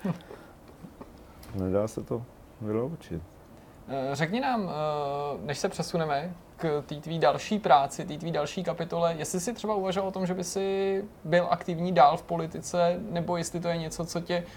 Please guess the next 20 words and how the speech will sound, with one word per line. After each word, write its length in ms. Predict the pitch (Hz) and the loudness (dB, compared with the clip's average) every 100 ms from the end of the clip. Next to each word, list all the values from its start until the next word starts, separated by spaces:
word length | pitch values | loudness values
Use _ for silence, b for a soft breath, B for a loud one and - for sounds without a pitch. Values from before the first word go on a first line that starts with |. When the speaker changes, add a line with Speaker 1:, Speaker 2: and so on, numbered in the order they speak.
| B | B
Speaker 2:
vůbec 300 | 165 165 175 | 0 2 0
nelákalo, 440 | 160 147 143 151 151 | 2 2 2 0 -2
protože 320 | 165 151 160 | -4 -4 -4
některý 280 | 156 165 165 | -2 -2 -2
tví 160 | 175 | 0
vrstevníci 680 | 147 147 156 147 143 - - | 0 -2 -4 -2 -4 -2 -2
a 60 | - | 0
právě, 260 | - - | -2 -2
jak 100 | - | -4
jsi 120 | - | -6
tady 140 | 165 156 | -4 -4
zmínil, 300 | 156 143 151 | -4 -4 -4
i 40 | 160 | -4
některý 280 | 160 160 | -4 -6
tví 140 | 170 165 | -6 -8
spolužáci 600 | - 156 156 165 165 170 | -6 -6 -2 -2 -4 -6
jsou 160 | 170 | -4
vlastně 260 | 156 - 175 B B B - | -4 -4 -6 B B B -4
aktivní 800 | - - 180 170 175 180 196 202 185 160 | -2 2 2 4 2 2 -2 -4 -6 -10
v 140 | - | -12